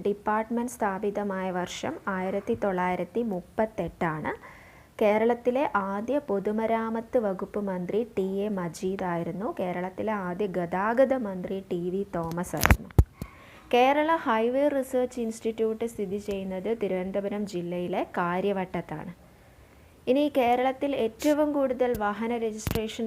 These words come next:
ഉള്ള ജില്ല എറണാകുളമാണ്. ഏറ്റവും കുറവ് വാഹന രജിസ്ട്രേഷൻ ഉള്ള ജില്ല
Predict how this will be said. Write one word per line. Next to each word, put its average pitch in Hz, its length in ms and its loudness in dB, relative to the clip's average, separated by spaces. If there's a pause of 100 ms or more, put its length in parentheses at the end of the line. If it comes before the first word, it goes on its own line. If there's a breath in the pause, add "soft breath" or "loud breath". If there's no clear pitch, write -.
ഉള്ള 196 140 2 (160)
ജില്ല 185 220 2 (200)
എറണാകുളമാണ്. 190 800 8 (120)
ഏറ്റവും 220 380 -2 (100)
കുറവ് 202 360 0 (100)
വാഹന 202 260 -6 (120)
രജിസ്ട്രേഷൻ 196 600 -8
ഉള്ള 175 120 -6 (140)
ജില്ല 175 240 -6